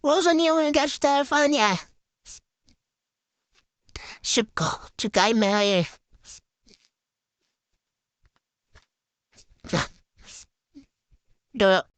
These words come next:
nie wiem, schowajmy się gdzieś tutaj. Nafić. Chyba szeryf u-, umarł, ale nie jestem tego pewna. Więc pójdźmy zobaczyć.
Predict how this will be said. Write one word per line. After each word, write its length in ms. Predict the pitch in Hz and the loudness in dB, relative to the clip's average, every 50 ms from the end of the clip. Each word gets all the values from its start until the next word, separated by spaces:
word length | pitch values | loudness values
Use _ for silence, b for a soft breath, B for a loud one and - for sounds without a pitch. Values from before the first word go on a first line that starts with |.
| _ _ _ _ _ _ - | _ _ _ _ _ _ -2
nie 160 | 269 240 202 | 2 2 2
wiem, 100 | 143 127 | 2 0
schowajmy 480 | - - - 254 214 220 214 220 208 202 | -2 -4 -2 0 0 2 2 2 0 0
się 140 | - 214 | 0 -2
gdzieś 260 | 196 151 147 143 - - | -2 -2 -2 -4 -2 -2
tutaj. 340 | - 143 123 131 120 127 - - _ _ _ _ _ - - - _ _ _ _ _ _ _ _ _ _ _ _ _ _ _ - | -2 -2 0 -2 -2 -4 -6 -10 _ _ _ _ _ -20 -20 -20 _ _ _ _ _ _ _ _ _ _ _ _ _ _ _ -2
Nafić. 380 | 185 170 160 - 120 - - - _ _ _ _ _ _ _ _ _ _ - - - _ _ _ _ _ _ _ _ _ _ _ _ - _ _ - - _ _ _ B B B B B B B - | -2 0 0 -2 -6 -6 -10 -16 _ _ _ _ _ _ _ _ _ _ -20 -20 -20 _ _ _ _ _ _ _ _ _ _ _ _ -20 _ _ -20 -20 _ _ _ B B B B B B B -2
Chyba 300 | - 269 302 381 403 392 | 0 2 4 4 4 2
szeryf 440 | - - - 302 285 247 214 - - - | 2 2 0 0 0 0 -2 -4 -6 -6
u-, 240 | 208 165 156 151 123 - - | -2 0 0 0 -2 -4 -4
umarł, 640 | - 190 190 170 160 160 190 226 285 311 320 302 | -2 0 2 4 4 4 2 2 0 -2 0 0
ale 360 | 220 196 190 190 202 202 190 | 0 2 0 0 0 0 0
nie 120 | 190 196 196 | 0 0 0
jestem 460 | 202 214 226 - - - 269 247 233 | 0 0 -2 -4 -6 -6 -6 -4 -4
tego 300 | - 247 220 185 185 185 | -4 -4 -4 -4 -4 -6
pewna. 560 | - - 185 175 180 160 135 107 98 104 110 B B B B B B B _ _ _ _ - | -4 -2 -2 -2 0 0 0 0 -2 -2 -4 B B B B B B B _ _ _ _ -4
Więc 960 | 160 165 202 202 196 190 185 180 180 175 _ - - - - - - - - - _ _ _ _ _ _ _ _ _ _ _ _ _ _ _ _ _ _ - _ _ | -2 0 0 2 0 0 0 -2 -2 -4 _ -10 -12 -12 -12 -12 -14 -16 -18 -20 _ _ _ _ _ _ _ _ _ _ _ _ _ _ _ _ _ _ -20 _ _
pójdźmy 420 | - 165 170 165 - - 170 147 | -4 -2 -2 -2 0 -2 -2 -2
zobaczyć. 880 | 123 120 113 98 120 156 - - - 285 302 - - - - - - - | -2 -2 -2 -2 -2 -2 -2 -2 -4 -6 -6 -6 -6 -6 -4 -4 -6 -8